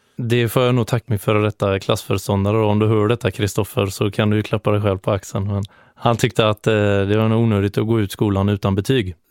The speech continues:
Så när det började lida mot sitt slut och, ja, de enda vettiga betygen jag hade var projektarbete, sa han att, "Ska vi inte snygga till detta nu sista terminen så att du kan gå härifrån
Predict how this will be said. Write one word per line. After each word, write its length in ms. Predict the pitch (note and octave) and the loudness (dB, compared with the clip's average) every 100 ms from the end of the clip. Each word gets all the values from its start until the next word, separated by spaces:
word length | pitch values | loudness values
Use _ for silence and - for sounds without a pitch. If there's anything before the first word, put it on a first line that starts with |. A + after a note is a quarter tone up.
| _ - | _ -18
Så 280 | - A#2 | -6 -2
när 340 | G#2+ G2+ G2+ G2+ | 0 0 0 0
det 140 | G#2 | -2
började 320 | G#2 G#2 G2+ | 0 0 2
lida 180 | G#2+ G#2 | 0 0
mot 160 | G2 F#2+ | 0 -2
sitt 140 | A2 | -8
slut 380 | - A#2+ A#2 - | -4 -2 -2 -2
och, 460 | A2+ G#2 G2+ G2 - - | -2 0 0 -2 -6 -6
ja, 200 | A2+ G#2 | -2 0
de 160 | G#2 | 0
enda 600 | G#2 G2+ G2+ G2+ G2+ G2 | 2 2 2 2 0 0
vettiga 300 | G2 G#2 G#2+ | -2 -4 -4
betygen 360 | G#2 A2+ A2+ G2 | -2 -2 0 0
jag 100 | F#2+ | 0
hade 240 | G2 G#2 | -2 -2
var 200 | F#2+ F#2+ | -2 -4
projektarbete, 840 | F2+ G#2 G2+ - G#2 G2+ - A2+ G#2 - _ _ | -6 -6 -6 -2 -2 -2 -2 -4 -4 -10 _ _
sa 220 | - G#2+ | -4 -2
han 100 | F#2+ | -2
att, 140 | F#2+ - | -4 -8
"Ska 200 | - G2+ | -6 -4
vi 80 | G#2 | -4
inte 280 | - G#2 | -4 -4
snygga 260 | G2+ G2+ G2+ | -2 -4 -2
till 160 | G#2+ A2 | -2 -2
detta 260 | G#2+ G#2 | -2 -6
nu 160 | G#2 G2+ | -8 -8
sista 560 | A2+ G2+ - A2+ A2 A2 _ _ _ - | -10 -10 -8 -8 -8 -12 _ _ _ -8
terminen 420 | G2+ G2 F#2+ G#2+ | -4 -4 -6 -10
så 120 | - | -12
att 80 | G2+ | -10
du 240 | A2 G#2 A2+ | -8 -10 -12
kan 180 | - G2+ | -8 -4
gå 140 | G2+ | -2
härifrån 320 | G2 G2 - | -2 -2 -6